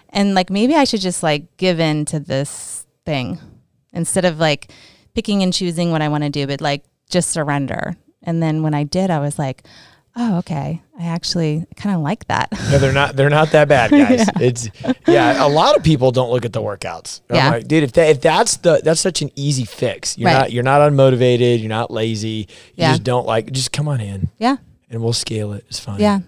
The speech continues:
Speaker 1: Yeah. And I mean, I, I, I started out with the training bar and then, you know, putting weight on that. And,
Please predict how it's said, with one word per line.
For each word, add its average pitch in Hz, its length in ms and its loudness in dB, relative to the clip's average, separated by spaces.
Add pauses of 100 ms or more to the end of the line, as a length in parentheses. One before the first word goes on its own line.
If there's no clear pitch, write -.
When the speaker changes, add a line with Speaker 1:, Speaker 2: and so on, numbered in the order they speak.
(200)
Speaker 1:
Yeah. 196 280 0
And 226 160 2
I 220 80 2
mean, 233 120 4
I, 220 280 4
I, 202 260 4
I 208 120 2
started 202 340 0
out 190 200 2
with 185 140 -2
the 180 60 -8
training 185 340 -2
bar 180 460 2 (100)
and 180 180 0
then, 175 240 0
you 180 120 -4
know, 165 120 0
putting 180 280 -4
weight 165 180 0
on 170 180 -2
that. 165 360 0
And, 156 200 -2